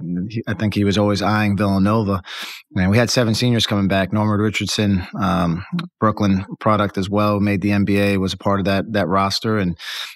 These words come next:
um, we were just very seasoned group,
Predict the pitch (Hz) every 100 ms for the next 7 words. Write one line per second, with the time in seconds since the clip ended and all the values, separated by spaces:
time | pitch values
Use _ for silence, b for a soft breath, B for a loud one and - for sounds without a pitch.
0 | _ - 85 82 78 78 87 139 107 107
1 | 101 104 - 120 110 104 - 131 127 107
2 | 104 107 110 131